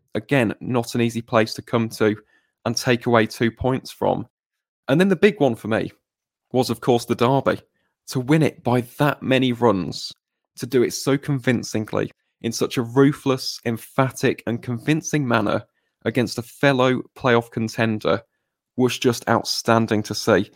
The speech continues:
And bear in mind, right, that we haven't even mentioned at this point that the Bears are without their talismanic figure, Sam Hain. Sam Hain's currently got a hamstring injury, and yet in his place, Jacob Bethel has just stood up to the plate in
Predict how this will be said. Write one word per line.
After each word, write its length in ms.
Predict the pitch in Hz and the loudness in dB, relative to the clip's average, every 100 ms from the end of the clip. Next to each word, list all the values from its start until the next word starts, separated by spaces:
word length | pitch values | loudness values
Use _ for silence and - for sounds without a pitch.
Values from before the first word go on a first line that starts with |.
| - _ - | -20 _ -4
And 220 | 131 123 | -4 0
bear 260 | 160 190 208 | 2 4 2
in 80 | 160 | 2
mind, 460 | 127 110 - 110 - - | 2 2 -2 -6 -12 -6
right, 260 | 113 98 - | 2 2 2
that 80 | 120 | 0
we 120 | 120 | 0
haven't 340 | - 147 143 135 | 0 -2 0 0
even 280 | 131 117 | 0 0
mentioned 600 | 113 117 - - - - - - - | 0 0 -2 -4 -4 -6 -14 -8 -4
at 120 | 98 | -2
this 160 | 113 | -4
point 540 | - 110 - - - - _ _ _ - | -4 -2 -2 -4 -12 -14 _ _ _ -4
that 100 | 120 | -2
the 80 | 120 | 0
Bears 460 | 127 131 131 - | 0 2 0 -2
are 120 | - | -2
without 340 | 127 120 104 - | 0 2 2 2
their 80 | 107 | -4
talismanic 720 | - - 113 113 110 110 - | -4 -2 -2 0 -2 -2 -4
figure, 360 | - 110 - - _ _ _ _ | -2 2 2 0 _ _ _ _
Sam 340 | - - 110 | -2 2 2
Hain. 380 | 107 123 98 - _ _ _ _ | 2 0 0 -4 _ _ _ _
Sam 240 | - 156 151 | 0 2 2
Hain's 260 | 156 147 | 0 0
currently 240 | - 131 117 | -2 -4 2
got 220 | 110 104 | 2 2
a 20 | |
hamstring 380 | 131 131 101 98 | -2 -2 -2 -2
injury, 400 | 95 - - - _ _ - | -2 -2 -2 -4 _ _ -4
and 120 | 135 | 0
yet 160 | 131 - | 2 2
in 160 | 143 175 | 2 2
his 240 | 156 160 | 0 -4
place, 400 | - 139 120 - - | -4 0 0 -2 -12
Jacob 500 | - 160 190 - 127 | -4 0 0 -2 -4
Bethel 440 | 127 120 - 87 - _ _ - | -4 -4 -4 -4 -6 _ _ -10
has 160 | 131 - | -8 -4
just 280 | 127 - | -4 -2
stood 260 | - - 156 | -6 0 2
up 120 | 147 | 2
to 100 | - | 0
the 80 | 120 | -8
plate 520 | - - 107 92 - | -6 -2 0 -2 -8
in 120 | - | -6